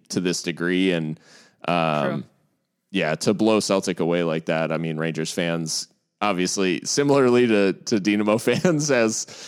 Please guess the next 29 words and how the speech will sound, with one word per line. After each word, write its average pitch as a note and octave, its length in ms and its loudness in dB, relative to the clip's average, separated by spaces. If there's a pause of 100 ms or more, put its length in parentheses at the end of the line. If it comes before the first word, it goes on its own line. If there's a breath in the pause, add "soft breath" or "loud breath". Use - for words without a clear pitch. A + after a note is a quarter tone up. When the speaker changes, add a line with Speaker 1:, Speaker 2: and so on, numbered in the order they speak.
(140 loud breath)
Speaker 1:
some A#2+ 320 0
pointed A#2 360 2
out, A#2 340 2
uh, F#2+ 420 4
reacting G2+ 600 2
not A2 340 0
maybe G2+ 360 2
in F#2+ 80 2
the G2 80 2
most G2 240 0
positive, F#2+ 720 0 (100)
uh, F2 260 2
way F2+ 300 0
to G#2 160 -2
the F2+ 400 0 (240 soft breath)
confirmation G2 680 0
of F2+ 140 0
their F#2+ 180 2
invincibility, F#2 880 0
but, E2 540 -2
um, C#2 580 -4 (960)
Speaker 2:
Yeah. D#3 300 -12 (200)
Speaker 1:
but F#2 160 -2
this - 160 0
season F2+ 600 0 (1040)
being, G#2+ 540 2
uh, G2+ 320 2
you G2+ 180 2
know, E2+ 180 0